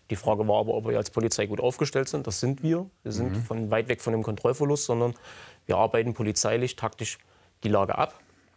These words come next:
Speaker 2: Mhm.
Speaker 1: und entsenden natürlich die Zuwanderer nach ihren Asylanträgen quasi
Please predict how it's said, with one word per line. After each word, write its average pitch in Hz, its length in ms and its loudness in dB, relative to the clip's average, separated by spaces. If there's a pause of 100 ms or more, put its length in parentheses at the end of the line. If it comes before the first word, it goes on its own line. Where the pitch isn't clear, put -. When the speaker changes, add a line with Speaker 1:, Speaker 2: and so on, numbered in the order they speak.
(180)
Speaker 2:
Mhm. 95 400 -4
Speaker 1:
und 117 220 0
entsenden 110 380 2
natürlich 117 340 0
die 120 100 -4
Zuwanderer 120 500 2
nach 107 260 -2
ihren 113 180 -2
Asylanträgen 117 720 0
quasi 110 400 -2